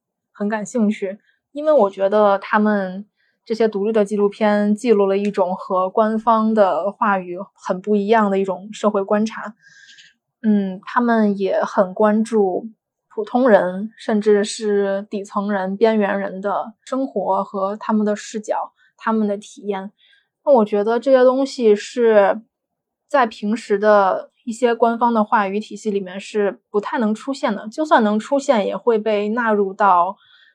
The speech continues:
比如说扶贫啊，比如说关注这些弱势群体啊，这些话语里面，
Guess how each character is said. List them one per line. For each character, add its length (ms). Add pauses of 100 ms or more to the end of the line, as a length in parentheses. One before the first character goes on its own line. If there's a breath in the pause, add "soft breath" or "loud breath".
(100)
比 80
如 60
说 180
扶 220
贫 260
啊， 360 (200)
比 80
如 160
说 300
关 300
注 520 (400)
这 140
些 160
弱 180
势 140
群 240
体 220
啊， 200
这 140
些 140
话 260
语 160
里 140
面， 200